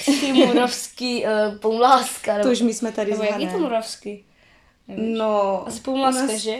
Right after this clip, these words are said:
Speaker 2: u nás se vždycky říkalo kocár, ale
Speaker 1: Ale já tomu budu říkat kocár.
Speaker 2: třeba pár set kilometrů na západ by tě vůbec nerozuměli, že?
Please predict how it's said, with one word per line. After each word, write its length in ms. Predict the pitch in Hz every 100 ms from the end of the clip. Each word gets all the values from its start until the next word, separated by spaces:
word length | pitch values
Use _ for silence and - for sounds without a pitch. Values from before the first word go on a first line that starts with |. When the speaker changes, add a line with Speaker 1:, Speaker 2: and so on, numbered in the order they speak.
| - - - -
Speaker 2:
u 80 | 240
nás 260 | 247 262
se 60 | 277
vždycky 320 | 254 247 -
říkalo 380 | 240 254 302 285
kocár, 560 | 285 247 247 214 170 165 - _ _ _ - _ _ _ _
ale 300 | 202 208 202
Speaker 1:
Ale 260 | 233 226 208
já 60 | 214
tomu 280 | 226 220
budu 300 | 208 208 214
říkat 300 | 208 208 208
kocár. 380 | 208 208 254 311 320 - - _ _ _ - -
Speaker 2:
třeba 720 | - - 214 214 208 208 208 208 508 622 - _ _ _ _ -
pár 320 | 190 196 196
set 240 | - 196
kilometrů 440 | - 196 196 202 202
na 120 | 202
západ 360 | 202 196 196 190
by 100 | 202
tě 140 | 214
vůbec 300 | 190 196 202
nerozuměli, 680 | 208 196 190 190 190 185 180
že? 160 | 185